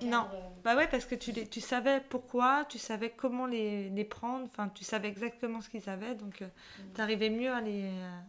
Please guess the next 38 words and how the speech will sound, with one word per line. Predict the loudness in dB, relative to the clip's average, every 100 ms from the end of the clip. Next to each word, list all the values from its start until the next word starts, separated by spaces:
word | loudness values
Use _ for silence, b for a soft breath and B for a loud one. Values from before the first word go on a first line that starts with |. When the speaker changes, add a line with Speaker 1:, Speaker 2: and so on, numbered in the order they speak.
| -16
Speaker 2:
Mm. | -16 -16 B B B _
Speaker 1:
et | -10
puis | -10
tu | -8
connaissais, | -4 -2 -2 -2 -6 -6 -16
c'est |
tout. | -16 -18 _ _ _ -20 -20 _ _ _ _ _ _
Speaker 2:
Et | -18
tu | -14
dis, | -14 -16 -18 -20
tu | -16 -12
sais | -4 -2
exactement | -4 -6 -12 -12 -12
ce | -10 -12
qu'ils | -12 -10
avaient, | -8 -4
alors | -4 -6
qu'il | -8
y | -10
avait |
quand | -8
même | -10
cette | -10 -10
phase | -10 -10
qui | -12 -12
te |
rassurait | -8 -8 -8 -10 -10
de | -10
pas | -8
savoir | -6 -6 -6 -6 -6
au | -6
début. | -6 -8 -12 -2
Speaker 1:
Oui, | 6 6 6 0
ouais, | 4 4
c'est | 2 -6
contradictoire, | -6 -4 -2 -2 2 6 6 6
mais, | 4 4 4
euh, | 4 2 0